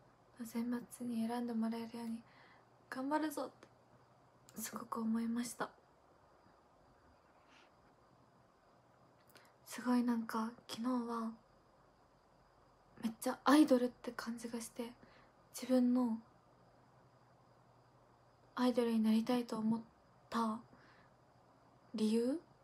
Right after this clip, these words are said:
何？アイドルになりたいって思った、そう、私はエーケービーさんが好きでアイドルになりたいと思ったので、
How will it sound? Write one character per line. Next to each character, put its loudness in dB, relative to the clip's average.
何？ -4
ア -2
イ 0
ド 0
ル -4
に 2
な 4
り 4
た 2
い 4
っ -6
て -6
思 2
っ 0
た、 2
そ 2
う、 -6
私 0
は 6
エ 2
ー -4
ケ 4
ー 2
ビ 2
ー -2
さ -2
ん 0
が 0
好 -2
き -4
で -4
ア -2
イ -6
ド -4
ル 2
に 2
な 0
り -2
た -8
い -4
と -10
思 0
っ 0
た -14
の -4
で、 -8